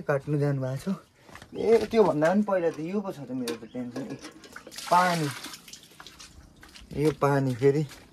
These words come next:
अब म यहाँ घरको काम साह्रो हो, एक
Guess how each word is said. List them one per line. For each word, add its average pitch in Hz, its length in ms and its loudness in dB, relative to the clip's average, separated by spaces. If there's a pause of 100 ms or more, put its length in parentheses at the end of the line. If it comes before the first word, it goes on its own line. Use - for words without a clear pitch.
(960)
अब - 80 -6
म 123 160 0
यहाँ 117 160 -2
घरको 120 400 4
काम 180 240 4 (480)
साह्रो 254 480 4
हो, 269 80 8 (800)
एक - 140 6